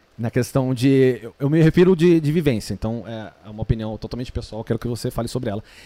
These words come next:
De animais que se você deixar o pote enorme, daqui dois minutos ele come inteiro, se você de-, der de novo, ele, ele entope até que ele dorme do lado. E já tive animais que eles podia deixar o potinho dele que ele ia comer um pouco,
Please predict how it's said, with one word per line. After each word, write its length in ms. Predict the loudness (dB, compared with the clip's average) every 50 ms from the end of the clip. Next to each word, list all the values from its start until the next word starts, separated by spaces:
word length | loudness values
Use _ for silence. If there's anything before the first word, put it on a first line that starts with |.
| -18 _
De 240 | -4 -2 -2 -2 -2 -2
animais 460 | 0 0 0 2 2 2 2 0 0
que 120 | -4 -10 -12
se 100 | -8 -4
você 240 | -4 -4 -2 0 -2
deixar 220 | -2 2 2 2
o 100 | 0 0
pote 440 | 2 2 2 2 2 2 2 0 0
enorme, 480 | 2 2 2 2 2 0 -2 -6 -8 -12 -18 -20 _ _ _ _ _
daqui 260 | -8 -8 -8 -6 -8 -4
dois 300 | 0 2 2 2 2 2
minutos 360 | -2 2 2 2 4 4 2
ele 100 | 0 0
come 360 | -4 0 2 4 4 4 4 2
inteiro, 460 | 0 -2 -2 0 2 2 2 2 0
se 120 | -2 -4 -6
você 100 | -6 -4
de-, 140 | -4 -6 -8
der 240 | -4 -2 -2 -2
de 100 | -2 -2
novo, 280 | -2 0 0 2 2 0
ele, 180 | -2 -2 -4 -6 _ _
ele 160 | -4 -4 -4
entope 420 | -4 -6 0 2 2 2 4 2 0
até 120 | 0 0
que 60 | -2 0
ele 80 | -2 0
dorme 340 | 4 6 6 6 6 2
do 100 | 0 0
lado. 320 | 0 0 0 0 -2 -6 -8 -10 -18 -20 -20 -20 -20 -20 -8 _
E 100 | 2 4
já 220 | 4 4 4 2 -2 -8 -16 -18
tive 240 | -4 -4 0 0 2
animais 500 | 2 2 2 2 4 4 2 2 -2 -4
que 320 | -6 -4 -2 -2 -2 -4 -8 -14 -20 -20 _ _ _
eles 280 | 2 4 4 2 0
podia 280 | -4 0 _ 4 4 6
deixar 180 | 4 6 6 4
o 40 | 6
potinho 320 | 6 4 4 4 2 4
dele 200 | 4 4 4 4
que 80 | 4 4
ele 80 | 2
ia 40 | 4
comer 200 | 2 2 0 0
um 80 | -2 0
pouco, 520 | 2 4 4 4 2 2 -2 -6 -6 -8